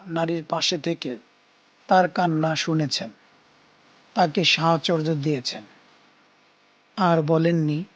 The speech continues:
কারো কাছে। পরদিন যখন মসজিদে মানুষ জিজ্ঞেস করল, "হে আবু সাঈদ,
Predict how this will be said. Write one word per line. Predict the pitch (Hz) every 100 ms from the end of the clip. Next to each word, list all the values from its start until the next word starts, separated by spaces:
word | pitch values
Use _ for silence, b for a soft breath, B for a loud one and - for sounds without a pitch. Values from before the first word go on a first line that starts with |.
| _ _ _ _ _
কারো | 214 165 151
কাছে। | 147 - - - _ _ _ _ _ _ _ _ _ _ _ _ _ _ _ _ _ _ _ _ _ _ _ _
পরদিন | 214 196 170 156 151 - - _ _ _ _ _ _ _ _ _ 165
যখন | 175 165 175 165
মসজিদে | 156 156 - - 156 165
মানুষ | 156 147 147 143 - 165 151
জিজ্ঞেস | 156 147 160 -
করল, | 156 127 104 - _ _ _ _ _ _ _ _ _ _ _ -
"হে | 233 185
আবু | 165 160
সাঈদ, | - 143 127 113 -